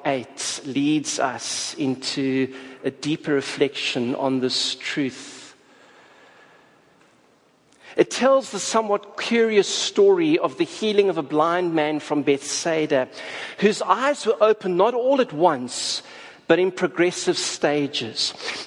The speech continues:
Initially, Jesus puts saliva on the man's eyes and then touches them, and,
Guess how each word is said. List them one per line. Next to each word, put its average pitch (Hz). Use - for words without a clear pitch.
Initially, 226
Jesus 214
puts -
saliva 190
on 202
the 196
man's 185
eyes 185
and 151
then 160
touches -
them, 190
and, 143